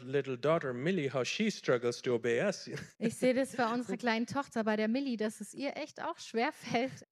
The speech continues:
Speaker 2: das zu machen, was wir ihr sagen.
Speaker 1: She's not even two.
Speaker 2: Sie ist noch nicht zwei.
Speaker 1: You know, she knows exactly, you know, if you, if you take the glass full of juice and drop it on the, spill it on the floor, Mama and Papa will be angry.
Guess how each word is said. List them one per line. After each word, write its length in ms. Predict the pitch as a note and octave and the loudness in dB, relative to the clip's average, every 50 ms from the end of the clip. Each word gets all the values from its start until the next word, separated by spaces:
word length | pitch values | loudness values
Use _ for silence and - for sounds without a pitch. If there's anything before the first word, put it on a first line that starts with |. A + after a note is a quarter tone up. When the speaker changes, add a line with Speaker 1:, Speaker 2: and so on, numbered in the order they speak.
| _ _ _ _ _ _ | _ _ _ _ _ _
Speaker 2:
das 220 | - A3 A3 - | -2 -2 -2 -2
zu 120 | - - A#3 | -2 -2 0
machen, 360 | B3 D#4 - - - G#3+ G#3+ | 0 0 0 0 -2 -2 -2
was 180 | G#3+ G#3+ - | -2 -4 -6
wir 80 | - G3+ | -6 -4
ihr 160 | G3 G#3 G#3+ | -2 -2 0
sagen. 320 | G3+ A3+ B3 B3 A3+ G#3 G#3 | 0 0 0 0 0 -2 -2
Speaker 1:
She's 160 | G#3+ E3 D#3+ | -2 -2 0
not 220 | F#3 G#3 A3 G#3 | 2 2 2 2
even 280 | G#3 G#3 F#3 F#3 F3 E3 - | 0 -2 -2 -2 -2 -4 -4
two. 280 | - G#3+ G3 D#3 A#2+ - - - - - - - - - - - _ | -2 0 0 0 -2 -4 -10 -20 -20 -18 -16 -18 -18 -18 -20 -18 _
Speaker 2:
Sie 160 | - A3+ A#3 | -6 -2 0
ist 180 | B3 B3+ - - | 0 0 0 -2
noch 140 | A#3 A#3 G#3+ | -2 0 0
nicht 240 | A#3+ B3+ - - - | -2 -2 -4 -6 -8
zwei. 420 | - - B3 B3 A3 G#3 A3 C4 | -2 0 2 2 2 2 0 -2
Speaker 1:
You 140 | C#4 D3+ D#3 | -2 -2 -2
know, 160 | D#3+ E3 D#3+ | -2 -2 -4
she 180 | - - - G#3+ | -4 -4 -4 0
knows 300 | G#3 G#3+ A3 G#3+ F3+ G3 | 2 2 2 4 4 2
exactly, 840 | G#3 F3 E3+ - - - A3+ A#3+ A3+ A3 - - F#3 D#3+ C#3 B2+ - _ _ | 2 0 -2 -8 -4 0 2 2 2 0 -4 -6 -6 -6 -6 -6 -12 _ _
you 140 | D#3+ E3 D#3+ | -6 -4 -2
know, 200 | E3 D#3+ D3+ D3 - - - - | -2 -2 -4 -4 -8 -16 -16 -4
if 240 | - F3 E3+ - - | -2 -2 -2 0 -2
you, 120 | F#3 F3 E3 - _ _ _ _ - - - - - | -2 -2 -2 -4 _ _ _ _ -20 -20 -20 -20 -18
if 140 | D#3+ - - | -10 -6 -6
you 60 | E3+ | -6
take 260 | D#3+ - G3 F#3+ F3+ - | 0 0 0 0 2 2
the 240 | F3 E3 D#3+ D#3 D3+ _ _ _ _ _ _ _ | 2 4 4 2 -2 _ _ _ _ _ _ _
glass 300 | - D3 E3 E3+ F3 E3+ - | -2 0 2 2 0 0 -2
full 200 | - - F3+ F3 | -2 0 2 4
of 120 | E3 - - | 2 2 0
juice 300 | - - F3+ F#3+ F#3 - E3 | 0 2 4 4 4 2 -2
and 120 | D3+ C#3 C3 | -6 -2 -2
drop 220 | D3+ E3 E3 E3 | -2 -2 0 -2
it 80 | E3+ D#3+ | -2 -2
on 180 | D#3+ D#3 D3+ D3 | -2 -4 -4 -4
the, 240 | D3+ D3+ D3 D3 C#3+ | -4 -4 -4 -6 -6
spill 340 | - - - - - F3 F3 | -8 -12 -6 -2 0 2 2
it 80 | E3+ D#3+ | 2 2
on 160 | E3 D#3 D#3 | 0 0 0
the 140 | D#3 D3 C#3+ - - - - _ | 0 0 -2 -2 -8 -16 -20 _
floor, 280 | - - F3+ F#3+ G3+ F#3+ | -6 0 2 4 4 4
Mama 280 | F3 D#3+ D#3 D#3+ F3 | 2 0 -2 -2 -2
and 100 | F3 E3+ | -4 -4
Papa 200 | - F3 E3+ E3+ F3 | -6 -6 -6 -4 -2
will 140 | F3+ F#3 F#3 | -2 -2 -2
be 160 | F3 G#3 A3 | 0 0 2
angry. 480 | A3+ A#3+ A3+ F#3 D3 C3 G#2 A2 - | 2 2 0 0 0 -2 -4 -4 -8